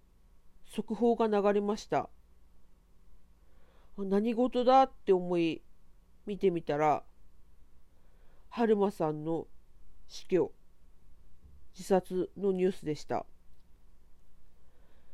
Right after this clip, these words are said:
言葉を失いました。まさか、信じられない。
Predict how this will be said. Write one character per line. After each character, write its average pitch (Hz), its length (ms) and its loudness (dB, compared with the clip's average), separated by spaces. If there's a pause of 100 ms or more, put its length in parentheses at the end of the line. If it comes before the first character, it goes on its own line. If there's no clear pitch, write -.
(800)
言 233 240 4
葉 240 140 6
を 196 60 6
失 208 360 0
い 214 80 2
ま 214 160 -2
し - 80 -14
た。 139 240 -2 (2000)
ま 196 140 -4
さ 254 220 4
か、 185 460 6 (2000)
信 196 400 0
じ 214 160 2
ら 208 120 4
れ 208 120 2
な 165 240 2
い。 - 60 -10